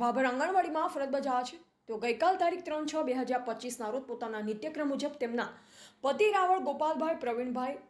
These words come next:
બાઇક લઈ ભાભરથરા રોડ પર આવેલ આંગણવાડીમાં મૂકવા ગયેલ. ત્યારબાદ રાવળ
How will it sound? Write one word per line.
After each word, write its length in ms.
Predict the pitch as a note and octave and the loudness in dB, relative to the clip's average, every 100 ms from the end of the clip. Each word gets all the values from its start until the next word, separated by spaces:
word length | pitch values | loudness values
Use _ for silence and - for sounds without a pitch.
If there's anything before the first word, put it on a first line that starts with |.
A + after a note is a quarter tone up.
| - G3+ | -6 2
બાઇક 260 | C4+ D#4+ D#4+ | 4 4 0
લઈ 120 | E4 - - F#3 | -2 -2 -12 0
ભાભરથરા 520 | A#3 F#4 G#4 F#4 F#4 E4+ | 2 2 2 2 2 2
રોડ 140 | C#4 A3 | 0 -2
પર 80 | B3+ | -2
આવેલ 260 | A3 A#3+ - | 0 -2 -2
આંગણવાડીમાં 640 | A3 G#3+ G#3+ G#3 G#3+ C4+ B3+ | -4 -2 0 0 0 0 0
મૂકવા 280 | - F#3+ E3+ | -2 -6 -6
ગયેલ. 160 | E3+ - _ _ _ _ | -8 -10 _ _ _ _
ત્યારબાદ 400 | G#3 G#3+ A#3+ B3+ B3+ | -6 2 4 6 4
રાવળ 260 | A3+ B3+ | 4 2